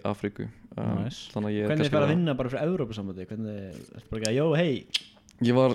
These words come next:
Speaker 1: togaður inn í það eiginlega bara, hérna, í gegnum, sem sagt, uh,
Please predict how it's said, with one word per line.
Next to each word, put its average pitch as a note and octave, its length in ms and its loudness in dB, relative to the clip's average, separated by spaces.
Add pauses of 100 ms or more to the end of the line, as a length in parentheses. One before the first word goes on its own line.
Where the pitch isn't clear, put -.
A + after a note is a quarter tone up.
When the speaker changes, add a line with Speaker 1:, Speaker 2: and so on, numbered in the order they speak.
(180)
Speaker 1:
togaður D3+ 360 6
inn D#3 120 4
í - 20 6
það C3+ 100 6
eiginlega B2+ 180 4
bara, A#2+ 260 6
hérna, A#2+ 400 4 (100)
í A#2 80 4
gegnum, B2+ 460 4 (340)
sem A2+ 140 -6
sagt, A#2 300 0 (580)
uh, G2+ 960 -2